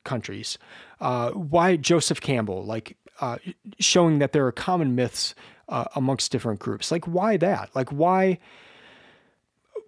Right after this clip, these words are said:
wh-, wh-, why does everything have to be contained? And, and I found that so depressing when reading this book. I mean, it's, it's, it's almost depressive when you're reading this. Like, really? Everything is just contained in there, and, and these cultures, like, they weren't po-,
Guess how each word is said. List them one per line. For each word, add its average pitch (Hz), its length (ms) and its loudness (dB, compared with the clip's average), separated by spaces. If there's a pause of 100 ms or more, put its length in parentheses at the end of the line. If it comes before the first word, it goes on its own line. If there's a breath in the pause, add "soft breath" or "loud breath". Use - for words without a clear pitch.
wh-, 180 140 -4 (240)
wh-, - 340 -8
why 180 240 4
does 170 160 2
everything 139 340 2
have 117 180 -2
to 123 80 -6
be 107 100 -4
contained? 92 540 -10 (640 soft breath)
And, 175 200 2
and 185 120 2
I 180 40 6
found 233 320 0
that 165 140 2
so 185 260 2
depressing 147 520 0
when 113 160 -2
reading 110 340 -2 (160)
this 110 140 -6
book. 110 260 -4
I 151 100 -2
mean, 185 220 0
it's, 190 220 -2
it's, - 340 -10
it's - 140 -2
almost 233 240 0
depressive 160 520 0
when 120 100 0
you're 113 120 0
reading 131 320 0
this. 101 200 -6
Like, 131 200 -6 (100)
really? 190 460 0
Everything 208 340 2
is 135 140 2
just 175 220 -2 (220)
contained 151 540 -2
in 135 140 2
there, 165 260 0
and, 127 240 -2
and 120 260 -4
these 123 180 -4
cultures, 160 440 -2
like, 127 200 -2
they 151 80 2
weren't 170 320 0
po-, - 180 -10